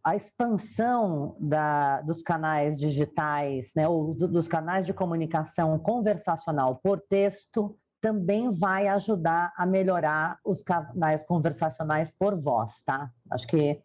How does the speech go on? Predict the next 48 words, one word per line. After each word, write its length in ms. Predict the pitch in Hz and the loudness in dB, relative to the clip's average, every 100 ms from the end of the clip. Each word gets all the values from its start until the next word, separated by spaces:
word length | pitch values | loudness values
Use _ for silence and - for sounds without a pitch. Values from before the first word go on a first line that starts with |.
| _ _ _ 160 | _ _ _ -2
isso 120 | 190 | 0
é 40 | |
uma 120 | 180 | 0
coisa 280 | 175 196 160 | 0 0 -2
que 100 | 190 | -2
lá 180 | 180 220 | -2 0
no 140 | 254 | -2
começo 640 | 240 196 175 190 190 185 180 | -2 -2 -2 -4 -6 -4 -2
a 20 | |
gente 300 | 165 165 - | 0 -2 -6
tinha 440 | - 202 196 170 | -2 0 2 2
muitos, 960 | 165 170 208 254 262 233 208 202 - - | 2 2 2 2 0 0 0 0 -8 -8
a 100 | - | -4
gente, 320 | 165 - - | -2 -4 0
a 40 | 165 | 0
gente 160 | 160 | 2
tinha 180 | 170 202 | 0 0
volumes, 800 | 160 202 202 220 233 233 233 - _ _ _ _ _ | 2 0 2 2 2 0 -4 -12 _ _ _ _ _
alguns 340 | 170 185 240 | -4 -2 -2
anos 160 | 220 220 | 0 0
a 40 | |
gente 100 | 214 | 0
tinha 120 | 214 202 | 0 0
volumes 540 | 196 190 220 254 247 | 0 0 0 0 0
de 80 | 208 | 2
interações 580 | 214 202 175 - 180 165 | 2 2 0 0 -2 0
por 180 | 170 | 0
voz 340 | 160 180 190 156 | 2 2 2 2
gigantescas, 960 | 247 220 254 220 165 165 - - 240 | 0 2 -2 0 2 2 0 -4 2
muito 400 | 208 214 277 285 | 4 4 2 0
maiores 420 | 247 185 175 170 151 | 2 2 2 -2 -4
do 80 | |
que 120 | 160 160 | -4 -2
por 180 | 151 | 0
texto, 680 | 143 147 139 139 - 269 277 - _ _ _ _ _ _ | 0 2 2 0 -2 -2 -2 -10 _ _ _ _ _ _
e 220 | 202 202 | 2 2
tava 240 | 254 240 220 | 2 -2 -2
todo 260 | 226 247 | -2 0
mundo 240 | 285 269 254 | 0 2 0
focado 480 | - 226 220 208 226 | 0 -2 0 -2 -2
em 60 | |
tentar 360 | 220 220 214 202 | 0 0 0 0
fazer 280 | - 190 208 | -2 0 0
as 180 | 180 | 2
uras 240 | 190 202 208 | 2 0 -2
ficarem 420 | 226 - 190 196 | -4 -2 -2 -2
mais 220 | 190 190 | -2 0
inteligentes. 1000 | 214 208 226 262 196 170 160 165 160 - | -2 -2 -2 0 0 0 -2 -4 -8 -12